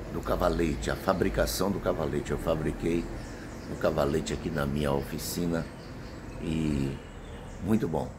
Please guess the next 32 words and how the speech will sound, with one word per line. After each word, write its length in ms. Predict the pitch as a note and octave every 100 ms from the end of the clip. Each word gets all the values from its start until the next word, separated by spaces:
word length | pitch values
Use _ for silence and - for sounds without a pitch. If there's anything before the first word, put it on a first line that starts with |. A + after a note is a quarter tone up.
| - - -
Vou 120 | F2
mostrar 280 | F#2 D2+ D2
pra 120 | D2
vocês 420 | C#2+ D2+ - E2 D2+
aqui, 300 | D2 D2+ - - - - - - -
tá 80 | C2+
bom? 260 | C#2 F#2+ - - - - -
Ok, 320 | D#2 D2 E2+
gente, 320 | C#2 C2+ C2+ C#2
um 80 |
minutinho 500 | D#2 D#2 D#2 C#2 D2+ C#2+
só. 260 | D2 C#2+ - - - - - -
Vou 100 | D2+
virar 220 | D2+ C#2+
a 20 |
câmera 340 | C2+ D2+ C#2+ C2
aqui 180 | A#1+ C#2
pra 140 | C#2+
vocês 400 | C#2+ C#2+ C#2+ C2+
verem 420 | C2 C#2+ D2+ D#2+ D2+ - - - - - -
realmente 560 | C#2 C#2+ C#2+ C#2+ C#2+ D2
o 60 |
trabalho 440 | C#2+ C#2+ C#2+ D2 C#2+
que 120 | C#2
nós 220 | C#2+ C#2+
fizemos 520 | - C#2+ C2+ C#2+ C2+
ontem 240 | C2 C#2 D2
aqui, 260 | - - - - - - - - - -
tá 100 | -
bom? 280 | - D#2 B2 - - - - - - - - -
Ok, 340 | - - E2 D2
gente, 340 | D2 C2+ -